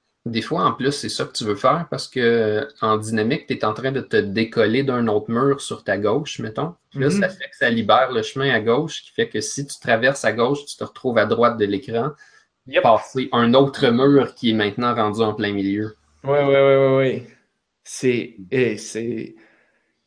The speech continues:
Speaker 2: ça, c'était, c'était vraiment spécial comme jeu.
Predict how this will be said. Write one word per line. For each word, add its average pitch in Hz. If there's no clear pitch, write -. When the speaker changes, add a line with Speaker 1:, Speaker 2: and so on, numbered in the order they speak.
Speaker 2:
ça, 135
c'était, -
c'était -
vraiment 160
spécial 131
comme 107
jeu. 110